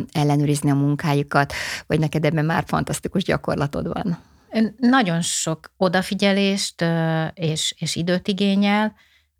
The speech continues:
Speaker 2: Ez a nehézsége, hogy megtalálni azt az időt, ami alatt, ö, odafigyelek a munkatársaim problémáira, meghallgatom őket, megpróbálok, megpróbálom orvosolni őket. Sokat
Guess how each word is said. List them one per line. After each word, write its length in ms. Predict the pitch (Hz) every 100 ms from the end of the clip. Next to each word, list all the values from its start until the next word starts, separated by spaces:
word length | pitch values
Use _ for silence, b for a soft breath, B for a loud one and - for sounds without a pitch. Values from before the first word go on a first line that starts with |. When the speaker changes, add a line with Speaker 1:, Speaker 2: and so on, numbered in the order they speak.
| -
Speaker 2:
Ez 180 | 220 202
a 60 |
nehézsége, 760 | 185 180 156 156 - 147 143 147
hogy 180 | 175 165
megtalálni 1000 | 175 170 - 151 156 151 151 156 165 156
azt 320 | 160 156 -
az 180 | 147 147
időt, 480 | 147 151 147 147 -
ami 260 | 156 156 151
alatt, 460 | 151 151 160 -
ö, 300 | 151 151 151 156 -
odafigyelek 1120 | 151 147 151 151 147 156 165 160 156 160 -
a 100 | -
munkatársaim 600 | 165 170 170 156 160 - -
problémáira, 920 | 175 165 165 165 160 156 160 156 156 - B B B
meghallgatom 680 | 165 - 170 160 170 160 156
őket, 280 | 156 165
megpróbálok, 760 | - 160 - 156 160 156 151 151 185 _
megpróbálom 480 | 170 - 160 156 175
orvosolni 640 | 170 170 180 185 180 190
őket. 360 | 190 196 202 202 B B B B B
Sokat 460 | - 202 202 175